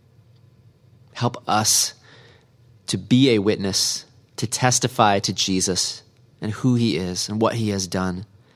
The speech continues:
in his life, death, and resurrection. Open doors, Lord,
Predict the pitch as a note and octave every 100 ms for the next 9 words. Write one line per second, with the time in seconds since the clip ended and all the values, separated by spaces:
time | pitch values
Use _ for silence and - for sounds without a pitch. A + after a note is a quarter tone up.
0 | _ _ _ _ - G#2 G2+ F#2+ G2+ G2
1 | F#2 F#2 F#2+ F#2 F#2 F2+ E2+ - F2+ F#2
2 | - - _ _ _ _ _ _ _ _
3 | - _ _ _ _ - B2 B2+ B2 A2
4 | A2 G#2 G2+ G2 F#2 F2+ F#2 F2+